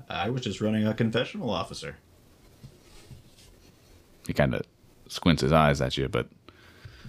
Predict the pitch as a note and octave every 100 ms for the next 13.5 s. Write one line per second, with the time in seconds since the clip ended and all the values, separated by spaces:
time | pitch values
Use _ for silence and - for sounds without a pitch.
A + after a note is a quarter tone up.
0 | - - A2 B2 B2 D3+ F3+ D#3 D3 B2
1 | - G#2 F#2+ G2 G2 F#2+ G2 F#2 E2 E2
2 | D#2 D#2 A#2 B3 - - _ - - -
3 | - - - - - - - - G2 E2
4 | - - - - - - A2 G2+ F#2 F#2
5 | F#2+ F#2 D#2+ - - F#2 G#2 - - A2
6 | - G2+ B2 - B2+ C3 - - - -
7 | - - - E3+ - B2 B2+ D3 C4+ A2
8 | E2+ - D#3 - - E4+ - B4 A#4+ A4
9 | A4 - - - - - F#2+ E2 G2 -
10 | - - - - B3 D3 - C#3+ - -
11 | - - - - - - E2 D#2+ D#2 D2
12 | C#2+ C#2 C#2 F#2 - - - - - -
13 | D#2 D2 C#2 C#2 C2